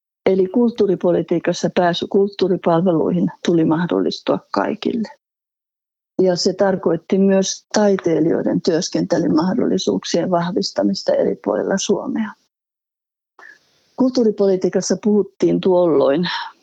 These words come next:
erityisesti kansainvälisissä yhteyksissä, mutta myöskin täällä koti-Suomessa käsitteellä kulttuurin demokratisointi ja kulttuuridemokratia, joista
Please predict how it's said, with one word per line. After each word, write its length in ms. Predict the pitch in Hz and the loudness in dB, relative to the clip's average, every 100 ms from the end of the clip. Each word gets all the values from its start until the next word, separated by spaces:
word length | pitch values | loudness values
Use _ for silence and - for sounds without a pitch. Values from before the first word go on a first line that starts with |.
| - _ - - | -20 _ -4 0
erityisesti 720 | - 359 - 190 - 202 185 - | 0 -2 -2 -2 -2 -4 -2 0
kansainvälisissä 1080 | 175 175 170 160 - 185 175 180 185 - | 0 2 2 0 0 0 2 0 0 0
yhteyksissä, 680 | 175 - - 156 - - 180 | 0 -2 -4 -4 -2 -4 0
mutta 360 | 170 151 - 170 | 2 0 -2 0
myöskin 520 | - 190 - 208 185 | 0 0 0 -2 0
täällä 280 | 185 165 165 | 0 0 0
koti-Suomessa 840 | - 196 214 180 - 165 - - 185 - - - _ _ - | -2 -4 -2 0 2 0 -2 -4 -6 -6 -20 -20 _ _ -2
käsitteellä 640 | 180 185 175 - 180 165 | 0 0 -2 -2 2 2
kulttuurin 720 | 170 214 190 - 175 160 160 180 | 2 2 2 0 0 2 2 2
demokratisointi 1200 | 170 165 160 170 170 185 202 - - 180 170 - 240 | 2 2 2 -2 0 -2 -2 -2 -2 0 -2 0 -2
ja 160 | 175 | -2
kulttuuridemokratia, 1400 | - 185 185 - 202 170 202 - 175 - 208 - 214 208 - _ _ _ _ _ _ _ _ _ - | 0 -2 0 -2 0 0 0 0 0 -2 -4 -2 -2 -2 -4 _ _ _ _ _ _ _ _ _ -4
joista 580 | 190 175 175 - 175 165 | 0 2 0 -2 0 0